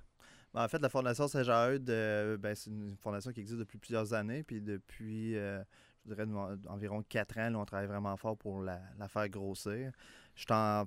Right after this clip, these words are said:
poste depuis, euh, septembre comme directeur général. J'étais avant président de la fondation pendant six, sept ans, là. J'ai été au programme de football à Saint-Jean-Eudes pendant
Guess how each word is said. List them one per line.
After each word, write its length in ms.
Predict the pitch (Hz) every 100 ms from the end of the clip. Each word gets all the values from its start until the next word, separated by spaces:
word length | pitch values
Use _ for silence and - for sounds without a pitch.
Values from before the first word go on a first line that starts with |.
| -
poste 320 | 120 120 -
depuis, 480 | 104 - 113 110 107
euh, 160 | 101
septembre 560 | 98 107 - 107 123 139
comme 160 | 110 101
directeur 320 | 101 101 101
général. 460 | 101 101 110 143 147 - - - -
J'étais 420 | 104 98 113 110
avant 360 | 107 104 104 117
président 420 | 117 113 104 113
de 40 | 113
la 80 | 107
fondation 640 | 101 101 95 - 110 107
pendant 380 | 101 95 98 98
six, 220 | - 104
sept 260 | - 90
ans, 100 | 101
là. 120 | 110 104
J'ai 220 | 82 92
été 260 | 92 107
au 120 | 101 95
programme 260 | 101 98
de 40 | 101
football 400 | - 101 101 101
à 20 |
Saint-Jean-Eudes 360 | 101 98 101
pendant 180 | 98 98